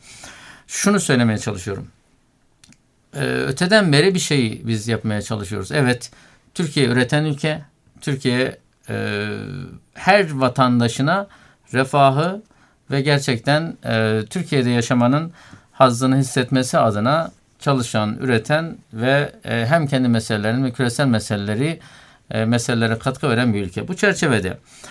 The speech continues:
AR-GE çalışmaları öncelikle bir üretimi, altyapısının, yapınızın olması lazım. Üretimi öğrenmeniz lazım. Üretim dinamiklerini yerleştirmiş olması la-, yol-, olmanız lazım. Üretimde yetkinlik ve yeteneklerinizi geliştirmiş olmanız lazım ki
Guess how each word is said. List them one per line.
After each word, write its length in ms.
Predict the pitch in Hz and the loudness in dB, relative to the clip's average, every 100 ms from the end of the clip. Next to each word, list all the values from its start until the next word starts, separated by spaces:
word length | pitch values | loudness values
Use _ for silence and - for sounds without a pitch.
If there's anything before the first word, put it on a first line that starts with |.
| - _ | -20 _
AR-GE 300 | - 165 180 | 4 6 4
çalışmaları 880 | 156 143 139 165 139 131 143 196 180 - | 0 0 0 2 4 6 4 2 -2 -2
öncelikle 560 | 160 160 165 170 160 | 0 0 -2 -2 -2
bir 260 | 151 147 - - | -2 -4 -8 2
üretimi, 540 | 143 143 165 151 147 - _ - | 2 4 2 0 -2 -8 _ 0
altyapısının, 680 | 131 139 117 - 139 135 | 0 0 -2 0 0 0
yapınızın 460 | 123 120 123 117 120 | 0 0 2 2 2
olması 400 | 107 98 92 101 | 0 -2 -6 -6
lazım. 260 | 87 120 | -4 -4
Üretimi 340 | 131 131 127 156 | 0 0 0 0
öğrenmeniz 500 | 117 117 113 113 101 | 2 4 4 2 0
lazım. 220 | 92 117 | -4 0
Üretim 340 | 143 143 185 | 0 2 0
dinamiklerini 600 | 151 151 156 - 151 165 | 2 2 2 0 0 2
yerleştirmiş 520 | 139 127 127 143 139 127 | 2 2 0 0 -2 0
olması 360 | 110 92 104 | -2 -4 -6
la-, 180 | 98 - - | -8 -10 -10
yol-, 260 | 117 110 117 | -6 -6 -6
olmanız 400 | - 107 104 95 | -6 -4 -4 -4
lazım. 300 | 101 90 104 - - - - - | -4 -4 -6 -10 -18 -20 -20 -4
Üretimde 360 | 135 151 185 175 | 2 2 2 2
yetkinlik 440 | 160 151 165 180 | 2 0 -2 -2
ve 60 | 151 | -2
yeteneklerinizi 760 | 139 139 131 135 127 123 139 | 0 0 0 0 0 0 0
geliştirmiş 500 | 120 113 - 139 120 | 0 -2 -2 -2 0
olmanız 380 | 113 104 104 101 | 0 0 -2 2
lazım 340 | 120 117 180 | 2 2 0
ki 240 | 175 95 | -2 -6